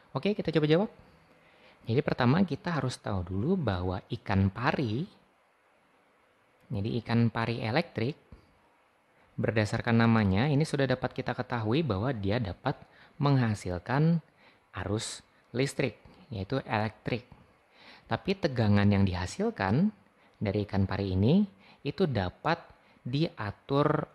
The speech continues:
oleh tubuhnya. Jadi paling besar yang diketahui, aliran listriknya ini bisa sampai tegangan dua ratus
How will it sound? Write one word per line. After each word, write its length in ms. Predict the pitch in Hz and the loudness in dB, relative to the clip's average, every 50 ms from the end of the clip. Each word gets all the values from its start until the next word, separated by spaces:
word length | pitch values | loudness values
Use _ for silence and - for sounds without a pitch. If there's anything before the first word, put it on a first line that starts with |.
| - 104 | -6 -4
oleh 240 | 92 92 104 117 120 - - - _ - | -2 -2 -2 -2 -4 -8 -12 -16 _ -6
tubuhnya. 560 | 107 95 98 101 104 104 107 107 101 92 87 92 92 - - _ _ _ _ _ _ _ _ _ _ _ _ _ - | -4 -4 -2 0 2 4 4 4 4 2 0 -4 -8 -14 -18 _ _ _ _ _ _ _ _ _ _ _ _ _ -6
Jadi 160 | 98 131 - | -4 -4 -2
paling 320 | - 127 120 123 117 117 | 0 0 4 6 6 6
besar 400 | 107 104 - - - 120 131 143 | 6 4 0 -2 -2 -2 -2 0
yang 160 | 151 151 139 | 0 0 0
diketahui, 800 | 120 - 117 - - 113 113 113 117 131 170 147 120 131 165 196 - _ _ _ - - - _ | 0 -2 -4 -6 -4 -4 -2 -2 0 0 0 0 0 -2 -4 -6 -10 _ _ _ -20 -20 -20 _
aliran 400 | - 113 104 101 104 98 104 101 | -6 -4 -2 -2 0 2 2 2
listriknya 400 | 101 - - 104 - - 147 156 | 2 0 -2 -6 -2 -2 0 2
ini 80 | 135 143 147 131 | 2 2 2 0
bisa 160 | 123 - 113 | -2 -2 -2
sampai 320 | - 98 92 98 139 147 | 0 0 0 2 0 0
tegangan 720 | - - 127 113 101 90 87 90 98 123 160 185 208 190 - - _ _ _ _ _ _ _ _ _ _ _ _ _ _ _ _ _ _ _ _ _ _ _ _ _ _ _ _ | -2 -4 -2 0 0 0 2 2 4 4 6 6 4 4 2 -4 _ _ _ _ _ _ _ _ _ _ _ _ _ _ _ _ _ _ _ _ _ _ _ _ _ _ _ _
dua 240 | - 107 95 90 87 | -2 0 0 0 0
ratus 520 | 87 85 - 151 180 180 - - - - | -2 -4 -2 -4 -4 -4 -6 -10 -14 -18